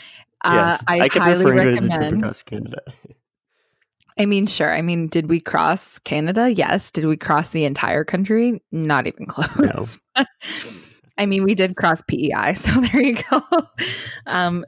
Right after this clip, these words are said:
Speaker 1: eh, but in all seriousness, I highly recommend everybody take that trip. At least, uh, all Canadians should take that trip at least once in their life, especially in particular. The Cabot Trail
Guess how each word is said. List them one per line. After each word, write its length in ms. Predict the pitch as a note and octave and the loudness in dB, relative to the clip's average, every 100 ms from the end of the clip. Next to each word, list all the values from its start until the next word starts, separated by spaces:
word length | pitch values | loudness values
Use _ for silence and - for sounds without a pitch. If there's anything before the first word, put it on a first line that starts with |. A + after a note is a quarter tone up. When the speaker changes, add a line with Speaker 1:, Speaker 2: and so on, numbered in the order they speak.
| - | -12
Speaker 1:
eh, 260 | - G2 - F#3+ F3 | -8 -8 -8 -12 -8
but 280 | F3+ G3+ | 0 2
in 120 | G#3 G3 | 4 4
all 140 | F#3+ | 2
seriousness, 640 | - F3+ F3+ G#3+ A3 B3 - | 2 2 2 2 2 0 0
I 140 | E3+ | -2
highly 380 | F3 F#3 E3+ F3 | 0 0 2 2
recommend 640 | E3 - E3+ D3+ D#3+ B3 - | 0 0 0 0 2 0 0
everybody 460 | E3 E3+ D#3+ E3 D#3 | 0 0 2 0 0
take 240 | - D3+ | -2 -2
that 160 | D3+ D#3 | -2 -2
trip. 220 | - - | -2 -2
At 120 | - | -2
least, 260 | D3+ D3+ - - - | -2 -4 -8 -18 -2
uh, 140 | E3 - - | -2 -2 0
all 140 | G#3 G#3+ | 0 2
Canadians 540 | F#3 D3+ - E3+ G#3+ | -2 -2 -2 0 0
should 140 | G3+ F3+ | 0 -2
take 180 | D3 | -2
that 160 | D3+ - | -2 -4
trip 160 | - D3 | -4 -4
at 80 | - | -4
least 180 | E3+ - | -4 -4
once 240 | D3+ D3+ - | -6 -6 -4
in 60 | |
their 140 | C#3 - | -4 -4
life, 340 | - D3+ A#3 - - - - - | -2 -2 -2 -6 -18 -18 -20 -6
especially 800 | F#3 - - F#3+ - F#3 E3 E3+ F#3+ | -6 -4 -2 0 2 0 0 -2 -2
in 120 | G3 | -2
particular. 720 | F#3+ F#3 - C#3+ D3+ C#3+ G3+ A3 _ _ _ _ _ _ _ _ - - - | -2 -4 -4 -2 0 0 0 -2 _ _ _ _ _ _ _ _ -20 -20 -10
The 400 | D#3+ F3+ F3+ E3+ | 0 2 4 2
Cabot 380 | - E3+ E3 - | 0 0 0 -2
Trail 500 | - E3 D3+ D#3+ | -2 0 2 0